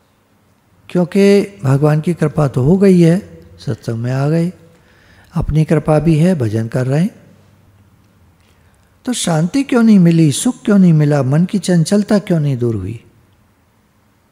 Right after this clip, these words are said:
ये तो हो जानी चाहिए थी ना। तो इसका मतलब कुछ अपराध है जीवन में,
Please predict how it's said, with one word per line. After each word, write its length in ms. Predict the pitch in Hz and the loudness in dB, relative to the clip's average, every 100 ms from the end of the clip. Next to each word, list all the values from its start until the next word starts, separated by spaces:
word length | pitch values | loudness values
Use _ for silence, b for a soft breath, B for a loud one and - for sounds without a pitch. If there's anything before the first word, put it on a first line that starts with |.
| _ | _
ये 40 | - | -6
तो 160 | 139 | -2
हो 100 | 120 | 0
जानी 260 | 131 143 170 | 2 2 0
चाहिए 300 | 170 143 113 | -2 -4 -4
थी 180 | 95 185 | -6 -6
ना। 160 | 240 - _ _ _ _ _ _ _ _ _ _ _ _ _ _ - | -4 -6 _ _ _ _ _ _ _ _ _ _ _ _ _ _ -4
तो 60 | |
इसका 280 | 226 - 240 | -2 0 0
मतलब 300 | 233 226 262 | 0 0 -2
कुछ 220 | 262 254 | -2 -4
अपराध 520 | 220 170 165 175 208 120 | -4 -4 -2 0 -2 -2
है 160 | 117 | -4
जीवन 340 | 123 127 113 107 | -4 -8 -8 -10
में, 180 | 123 | -14